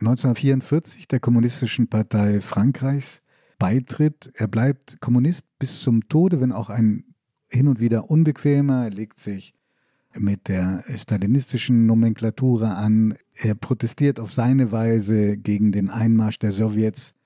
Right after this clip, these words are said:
in, in, äh, Ungarn neunzehnhundertsechsundfünfzig. Aber er bleibt dabei, wird auch verehrt in der Linken, nicht immer verstanden.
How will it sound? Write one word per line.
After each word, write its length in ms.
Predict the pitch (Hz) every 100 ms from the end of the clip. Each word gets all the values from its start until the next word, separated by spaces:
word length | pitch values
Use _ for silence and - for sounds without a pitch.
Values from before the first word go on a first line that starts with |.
| _ _ _
in, 200 | - 107
in, 420 | 110 101 98 95
äh, 180 | - 113
Ungarn 640 | 151 156 143 147 151 156 -
neunzehnhundertsechsundfünfzig. 1800 | 113 113 - 113 101 - - 98 127 - 135 117 135 131 - 139 143 - _ _ _
Aber 300 | - 131 180 143
er 100 | 127
bleibt 420 | 113 113 139 -
dabei, 360 | 98 110 185
wird 160 | 139 131
auch 140 | 120
verehrt 640 | - - 98 101 123 180 -
in 160 | 127
der 120 | 123 123
Linken, 360 | 131 151 -
nicht 160 | 131 131
immer 160 | 135
verstanden. 880 | 127 120 - 120 135 156 165 185 196